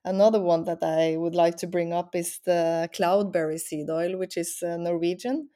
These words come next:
And it's, uh, really high in antioxidants, and it also is anti-inflammatory, and it has this perfect balanced fatty acid profile. And I really, really love that, uh,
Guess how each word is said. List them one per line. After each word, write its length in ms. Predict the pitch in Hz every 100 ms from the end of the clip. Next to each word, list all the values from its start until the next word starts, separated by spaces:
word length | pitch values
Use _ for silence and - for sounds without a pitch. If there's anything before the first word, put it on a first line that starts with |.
| _ _ _ _ _
And 160 | 185 180
it's, 320 | 175 - -
uh, 400 | 185 180 175 175
really 260 | 190 208 202
high 320 | 196 180 175
in 300 | 175 170 170
antioxidants, 1000 | - 170 175 175 180 - 196 240 254 -
and 220 | 196 180 180
it 140 | 175 _ -
also 420 | 208 214 - 175
is 200 | 165 165
anti-inflammatory, 1600 | 165 165 165 165 160 156 160 - 175 170 165 165 156 160 156 151
and 180 | 160 170
it 100 | 170
has 260 | 196 165 -
this 220 | 165 160 - _ _ _ -
perfect 540 | - 277 277 165 -
balanced 480 | 190 165 165 160 160
fatty 300 | - 156 -
acid 460 | 165 165 - 160 -
profile. 600 | 160 151 - - - 156
And 120 | 165
I 220 | 165 160 156 - 220 -
really, 340 | 180 208 185
really 280 | 175 165 170
love 240 | 165 170
that, 340 | 170 160 - -
uh, 480 | 160 151 147 147 147